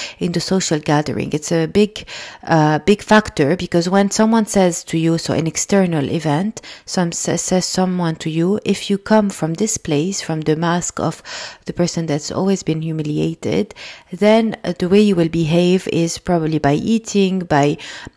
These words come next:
pleasing them, by eating their food, et cetera. So I wanna go into details. And here I'd like to go also again to,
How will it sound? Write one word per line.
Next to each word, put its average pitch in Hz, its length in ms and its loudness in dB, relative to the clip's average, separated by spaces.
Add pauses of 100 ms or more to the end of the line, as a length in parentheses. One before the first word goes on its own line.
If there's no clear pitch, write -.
(260)
pleasing 214 420 4
them, 180 260 4
by 160 140 6
eating 175 380 0
their 196 200 4
food, 175 340 -4
et 143 120 -4
cetera. 139 400 -2
So - 140 0
I - 40 6
wanna 180 240 4
go 190 160 4
into 160 300 0
details. - 720 -8 (300)
And 214 160 4
here 269 140 8
I'd 285 160 6
like 226 160 4
to 208 100 2
go 208 200 4
also 190 260 2
again 208 340 4
to, 175 380 -2